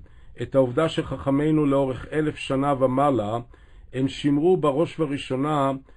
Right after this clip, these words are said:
את המסורות התורניות בהעברה בעל פה. הזכירה והידיעה בעל פה הייתה מאוד חשובה,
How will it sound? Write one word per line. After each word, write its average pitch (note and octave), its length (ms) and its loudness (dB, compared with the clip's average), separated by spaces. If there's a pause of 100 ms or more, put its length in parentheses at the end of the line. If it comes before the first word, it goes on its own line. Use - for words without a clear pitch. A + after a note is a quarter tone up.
(320)
את A#2+ 160 -8
המסורות C3 920 0
התורניות A#2+ 880 -2
בהעברה A2 520 -2
בעל G#2+ 320 -4
פה. F#2+ 100 -12 (680)
הזכירה C3 560 0
והידיעה C#3 380 2
בעל C3+ 200 2
פה B2+ 180 -4
הייתה B2 240 -4
מאוד A2 260 -6
חשובה, F2 580 -10